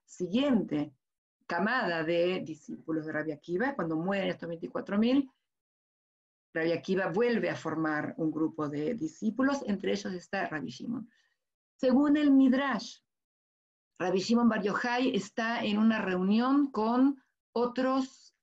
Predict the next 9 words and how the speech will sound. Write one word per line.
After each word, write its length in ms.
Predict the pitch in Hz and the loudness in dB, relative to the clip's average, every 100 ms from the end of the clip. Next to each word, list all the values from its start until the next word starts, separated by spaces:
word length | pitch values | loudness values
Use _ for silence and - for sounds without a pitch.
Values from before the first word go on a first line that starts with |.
| _ _ - 185 - - | _ _ -10 -10 -8 -8
otras 280 | 202 202 226 | -6 -2 -2
personas 500 | - 196 - 240 262 | -4 -8 -2 0 2
estudiando, 800 | 233 - 180 160 151 156 254 - _ _ _ _ _ _ - | 0 -2 -6 -4 -6 -4 -4 -6 _ _ _ _ _ _ -2
y 160 | 208 | 0
alguien 640 | 247 269 285 277 311 311 240 | 0 2 4 4 6 6 6
dice, 760 | 277 302 - - 170 220 311 - _ _ _ _ _ _ _ _ _ _ _ _ _ _ | 6 2 0 -2 0 2 0 -4 _ _ _ _ _ _ _ _ _ _ _ _ _ _
"Qué 140 | - 247 | -2 2
lindos 800 | 247 247 247 220 202 196 180 180 | 4 4 2 2 2 2 0 0
los 220 | 180 170 | 0 -2